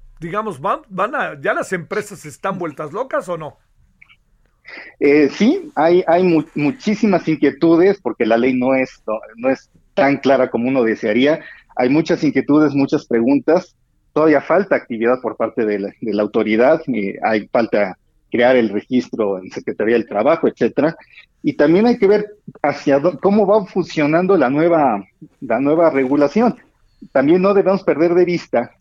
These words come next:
Speaker 2: que es un tema que no le hemos dado el clavo a lo largo de los años. Hubo una reforma en dos mil catorce, hubo otra reforma en dos mil diecinueve y ahor-,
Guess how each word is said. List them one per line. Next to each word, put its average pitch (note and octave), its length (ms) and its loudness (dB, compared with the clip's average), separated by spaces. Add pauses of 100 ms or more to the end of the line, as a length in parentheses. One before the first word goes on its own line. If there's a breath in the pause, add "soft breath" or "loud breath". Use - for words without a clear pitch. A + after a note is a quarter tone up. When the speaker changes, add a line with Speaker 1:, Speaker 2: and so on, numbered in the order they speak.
(220)
Speaker 2:
que C3 200 0
es E3+ 220 0
un G3+ 120 0
tema E3+ 360 2
que - 260 -4
no D3 220 0
le F3+ 120 4
hemos F3 200 0
dado D#3+ 240 2
el D3 80 0
clavo D#3 280 0
a - 20 2
lo A#2+ 100 2
largo D3+ 300 2
de D#3+ 80 2
los D#3+ 180 0
años. A3 340 -4 (360 soft breath)
Hubo F3 200 2
una D#3 180 2
reforma G#3+ 440 0
en G3+ 60 -2
dos F3+ 160 0
mil F3+ 160 -4
catorce, E3+ 580 -2
hubo E3+ 160 2
otra C#3+ 220 0
reforma G3 480 0
en F3+ 80 -2
dos D#3+ 160 0
mil E3+ 120 -8
diecinueve E3 540 0
y C3 80 0
ahor-, E3+ 240 2